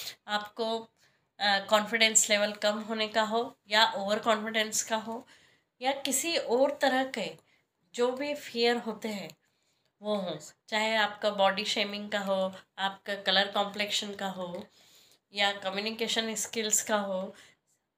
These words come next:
किसी भी तरह के फियर को सबसे पहले खुद फेस कीजिए, उसको एक्सेप्ट कीजिए और उसको कैसे सॉल्व करना है, उसको step by step सॉल्व कीजिए,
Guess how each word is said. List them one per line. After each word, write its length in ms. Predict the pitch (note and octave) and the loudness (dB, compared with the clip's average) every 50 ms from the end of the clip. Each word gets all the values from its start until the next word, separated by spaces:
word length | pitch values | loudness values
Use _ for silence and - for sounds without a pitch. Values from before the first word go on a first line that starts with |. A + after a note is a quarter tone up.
| _ _ _ _ _ _ _ _ _ _ _ _ _ _ _ _ _ _ _ | _ _ _ _ _ _ _ _ _ _ _ _ _ _ _ _ _ _ _
किसी 280 | - C4+ - - F4+ F4+ | -6 -4 -4 -2 -4 -4
भी 120 | D#4+ F#4+ | -4 -6
तरह 340 | F4 - - C#4 A#3+ B3 C#4+ | -6 -4 -4 -2 -2 -2 -4
के 180 | C#4+ D4 - C#4+ | -4 -4 -6 -6
फियर 320 | C#4 - C4 A#3+ A#3 A#3 | -4 -2 0 0 0 0
को 160 | A#3 - C4 | 0 -2 -4
सबसे 320 | C4 C4 B3+ A#3 - - B3+ | -4 -4 -2 -2 -2 -2 -2
पहले 340 | B3 - A3 G#3 G#3+ A3+ A3+ | -4 -4 -4 -2 -2 -4 -6
खुद 240 | - - - G3+ | -6 -10 -14 -14
फेस 340 | - - - A3+ A3+ A3+ - - | -14 -6 -4 -2 0 0 0 -2
कीजिए, 500 | - - A#3 G#3 G#3+ A#3 A#3+ C4 - - - - - - - _ _ _ | -2 -8 -14 -8 -4 -4 -4 -4 -4 -8 -14 -20 -20 -20 -20 _ _ _
उसको 240 | G#3 - - - B3+ | -10 -8 -2 0 0
एक्सेप्ट 560 | - - G#3 - - - D4 D4+ D4+ D4+ - | 0 0 0 -2 0 0 0 0 -2 -4 -10
कीजिए 480 | - - F3 D#3 - E3 D#3+ D#3 D#3 - _ _ _ _ _ _ _ _ _ | -16 -16 -14 -14 -12 -10 -10 -12 -12 -14 _ _ _ _ _ _ _ _ _
और 220 | G3+ A3+ C4 D#4+ - - - - - | 2 4 4 4 4 0 -6 -14 -12
उसको 600 | - - A3 - - - - E4 E4+ E4+ - - - | -8 -4 -2 0 0 0 0 -2 -4 -4 -6 -4 -2
कैसे 340 | G#3+ G#3+ G#3+ G#3+ - D4+ D4 | 0 0 2 0 0 0 -2
सॉल्व 320 | D4 - A#3 G#3+ A3+ A#3+ | 0 4 4 4 4 4
करना 320 | - - G#3+ G3 G#3 A3 | 2 -2 -2 -2 0 0
है, 340 | A#3 A3+ G#3 E3+ D#3 D#3 - _ _ _ _ _ _ _ _ _ _ _ _ _ _ | 0 0 0 -2 -4 -6 -10 _ _ _ _ _ _ _ _ _ _ _ _ _ _
उसको 240 | - - - - C4 | -18 -10 -2 0 0
step 340 | A#3+ - - - B3 A#3+ A3+ | 2 2 0 0 0 -2 2
by 400 | G#3+ A3+ A3 A3 G#3+ G#3+ - - | 4 4 4 4 4 4 2 2
step 160 | G#3+ G3+ G3+ | 2 -2 -4
सॉल्व 320 | - - - F3+ D#3+ D#3 | -6 -4 -2 -2 -4 -4
कीजिए, 360 | D#3 - - D#3 D3+ - _ | -6 -12 -18 -20 -20 -20 _